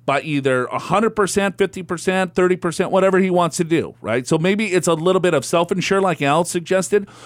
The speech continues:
Maybe you fully insure, or maybe you do somewhere in the middle,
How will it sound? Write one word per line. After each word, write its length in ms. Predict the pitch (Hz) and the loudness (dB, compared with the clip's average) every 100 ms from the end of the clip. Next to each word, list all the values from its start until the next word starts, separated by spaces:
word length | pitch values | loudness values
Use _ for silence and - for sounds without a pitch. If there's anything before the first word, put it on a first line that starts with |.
| - - | -20 -8
Maybe 300 | 143 160 190 | 0 0 2
you 140 | 170 147 | 0 -2
fully 420 | - 175 202 208 | 2 4 4 2
insure, 500 | 196 - 196 220 240 - | 0 0 2 2 -2 -4
or 100 | 196 | 2
maybe 240 | 190 214 214 | 2 2 0
you 120 | 208 | 0
do 160 | 220 | 0
somewhere 360 | 185 214 202 202 | 2 2 2 2
in 100 | 180 | 2
the 80 | 170 | 0
middle, 360 | 151 101 - | 0 -2 -6